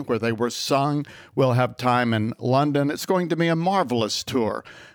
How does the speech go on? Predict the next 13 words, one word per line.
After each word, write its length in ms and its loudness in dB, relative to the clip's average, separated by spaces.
uh, 220 0
that 200 -2
will 160 0
feature 640 -2
the 140 -4
music 500 0
of 100 -2
Charles 440 0
Billingsley. 580 0
We'll 180 0
be 160 -2
singing 480 0
together 560 0